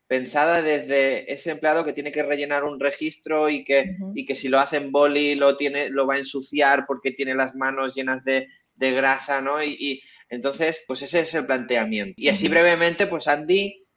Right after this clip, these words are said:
Speaker 1: ah, por ahora lo, lo, lo que soluciona en estos momentos es la digitalización de, de procesos vinculados a la seguridad alimentaria, eh,
Speaker 2: Ujú.
Speaker 1: como son lo, los registros de la A P P C C, que son uno, los registros, pues, típicos de,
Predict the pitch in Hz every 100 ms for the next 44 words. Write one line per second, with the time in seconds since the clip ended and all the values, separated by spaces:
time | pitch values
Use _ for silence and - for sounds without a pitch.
0 | - 127 123 117 113 131 123 131 147 170
1 | 165 127 127 120 120 117 113 123 113 113
2 | 127 131 147 151 147 147 139 139 139 147
3 | 175 180 139 143 175 _ _ _ 127 123
4 | 123 117 120 117 113 - 127 135 147 131
5 | 113 117 113 110 - 123 - 135 135 -
6 | _ _ _ 135 117 131 127 127 127 123
7 | 127 123 127 123 127 127 127 175 196 214
8 | 226 - _ _ - 120 117 92 113 113
9 | 113 131 127 123 120 120 120 127 120 113
10 | 131 - 131 123 123 123 123 120 117 -
11 | 208 - - 123 127 123 123 120 113 110
12 | 123 127 127 127 113 - 117 123 120 120
13 | 113 117 113